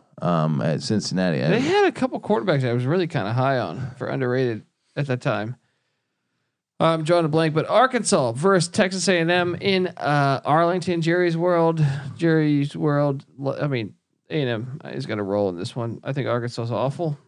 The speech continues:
Speaker 1: Yeah, A and M all the way. Easy peasy. Let's get it rolling here.
Speaker 2: Okay, Iowa State, Baylor.
Speaker 1: Iowa State.
Speaker 2: That one's interesting, though. Matt Rule's got things better. By the way, you saw Art Briles hired.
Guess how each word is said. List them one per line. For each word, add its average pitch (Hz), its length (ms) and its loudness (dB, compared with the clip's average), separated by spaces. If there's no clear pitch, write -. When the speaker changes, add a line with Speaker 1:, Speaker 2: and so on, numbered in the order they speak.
Speaker 1:
Yeah, 78 200 4
A 67 260 2
and 80 80 0
M 82 140 0
all 78 120 0
the 76 100 0
way. 82 180 0
Easy 120 240 4
peasy. 123 440 4
Let's 131 160 4
get 170 160 4
it - 20 4
rolling 143 300 4
here. 92 180 0
Speaker 2:
Okay, 160 180 0
Iowa 156 300 0
State, 143 320 -2
Baylor. 120 420 0
Speaker 1:
Iowa 104 280 2
State. - 280 -6
Speaker 2:
That 208 180 -4
one's 277 180 -2
interesting, 190 440 -4
though. 85 120 -4
Matt 120 300 -4
Rule's 180 260 -2
got 151 220 -2
things 135 200 -6
better. 143 200 0
By 143 160 0
the 170 80 2
way, 208 200 2
you 131 100 -2
saw 139 180 0
Art 175 220 0
Briles 175 360 2
hired. 190 520 0